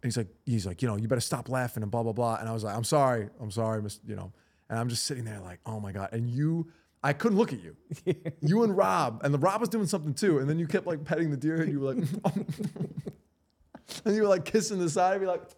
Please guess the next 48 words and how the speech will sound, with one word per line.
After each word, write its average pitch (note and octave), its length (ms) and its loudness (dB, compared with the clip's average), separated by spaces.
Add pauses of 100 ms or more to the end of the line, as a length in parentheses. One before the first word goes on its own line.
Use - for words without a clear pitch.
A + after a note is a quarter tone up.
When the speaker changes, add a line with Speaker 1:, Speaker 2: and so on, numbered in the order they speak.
(140)
Speaker 1:
<laughs> - 1800 -4
all F#4 60 8
these, G4 180 -2
like, C4+ 120 4
stupid D4 420 0
things. B3+ 140 2 (180)
Your A#3+ 120 -2
dad F4 180 6
didn't B3+ 160 4
hear C4 100 4
any C4 220 2
of C3 120 0
it. A2 140 -6 (300)
He B3 100 6
just C4+ 160 2
was F3 140 4
looking C4 240 6
right A#3+ 160 8
at G#3+ 160 6
me, A3 160 6
and F3+ 80 6
he A3+ 60 10
heard G#3 200 10
me G3+ 80 8
Speaker 2:
He's E3+ 100 10
Speaker 1:
laughing. G#3+ 280 10
Speaker 2:
looking G3+ 140 8
right G3+ 240 10
at G#3+ 100 10
Speaker 1:
Yeah, A#3 100 12
Speaker 2:
you, G#3 220 10
yo. D#3+ 180 10
Speaker 1:
<laughs> - 20 -
he's E3 120 4
staring B3+ 540 4
at F#3 120 6
me. F#3 60 8
Speaker 2:
Oh F3 60 6
Speaker 1:
I'm F3 80 6
like, E3 140 6
Speaker 2:
my D3+ 60 6
Speaker 1:
"Oh C#3+ 100 4
my C#3+ 140 4
God, D#3 180 6
Speaker 2:
God. C3+ 220 6
Speaker 1:
bro, D3+ 140 6
Pete F3 280 -8
is D3 120 -4